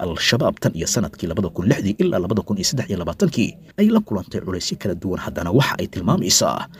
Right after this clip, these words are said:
in Al-Shabaab ay tahay koox awood u leh inay ka hortagto culeysyada, isla markaana dib u soo laba kaclayso ayna sii wado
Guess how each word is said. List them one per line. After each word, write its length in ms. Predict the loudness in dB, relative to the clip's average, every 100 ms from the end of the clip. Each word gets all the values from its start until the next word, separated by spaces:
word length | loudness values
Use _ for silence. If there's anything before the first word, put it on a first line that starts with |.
| -20 0
in 140 | 2 2
Al-Shabaab 540 | -6 -4 -2 2 0 0
ay 100 | -4
tahay 240 | -2 -4 0
koox 280 | 6 8 6 0
awood 320 | 0 4 4 4
u 80 |
leh 120 | 2 2
inay 180 | 0 0
ka 100 | -2
hortagto 400 | -2 -4 -6 -2
culeysyada, 460 | -2 0 2 4 4 0 -8 -20 _ _
isla 200 | -2 2
markaana 400 | 4 4 4 2 2
dib 260 | 2 2
u 120 | 2 -4
soo 180 | -2 -2
laba 200 | -4 -4
kaclayso 460 | -4 -4 -2 -2 -2
ayna 240 | -4 -6
sii 200 | -2 0 2
wado 240 | 4 2